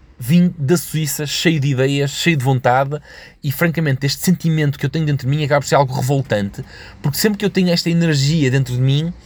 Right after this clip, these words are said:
acabo por fazer alguma coisa, são coisas que não me saem da cabeça e eu, eu acabo por las levar avante. Esta talvez seja uma das mais loucas, e eu acho que estou a planear dois mil e vinte e três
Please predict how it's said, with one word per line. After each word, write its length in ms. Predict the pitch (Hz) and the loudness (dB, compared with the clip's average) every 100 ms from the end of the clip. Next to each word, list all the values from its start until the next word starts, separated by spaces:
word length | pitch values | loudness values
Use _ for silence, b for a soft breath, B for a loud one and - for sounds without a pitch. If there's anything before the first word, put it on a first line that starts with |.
| B B B B - | B B B B -8
acabo 260 | 143 165 | -2 -2
por 80 | - | -4
fazer 300 | - 175 165 | 0 2 4
alguma 280 | 160 156 160 | 2 0 -2
coisa, 300 | 156 156 131 | 0 -2 -2
são 140 | 135 | -2
coisas 180 | 135 156 | -2 -4
que 100 | - | -2
não 100 | 175 | -2
me 40 | 156 | 0
saem 300 | - 160 151 | -2 0 0
da 100 | 143 | 0
cabeça 460 | 147 127 143 143 | 0 0 0 -2
e 40 | 151 | -4
eu, 120 | 131 | -2
eu 120 | 151 | -2
acabo 220 | 143 151 143 | 2 0 0
por 100 | 156 | -2
las 180 | 151 | 0
levar 300 | 143 143 139 | 0 2 4
avante. 440 | 139 135 156 113 - B B B B B - - - | 2 2 -2 -4 -12 B B B B B -20 -20 -6
Esta 200 | - 170 | -2 0
talvez 260 | 190 190 185 | 4 4 2
seja 160 | 175 175 | 2 2
uma 120 | 170 | 2
das 160 | 160 | 0
mais 280 | 147 156 147 | 0 0 0
loucas, 500 | 120 98 95 107 - | 2 0 0 -6 -6
e 60 | 151 | 0
eu 100 | 147 | 4
acho 220 | 185 - | 4 0
que 80 | - | -10
estou 160 | - 185 | -2 0
a 40 | |
planear 380 | 170 160 151 135 | 0 0 0 0
dois 160 | 139 | 0
mil 200 | 139 175 | 0 0
e 20 | 175 | 0
vinte 160 | 147 | -2
e 80 | 147 | -2
três 400 | 123 147 165 | 0 -2 -4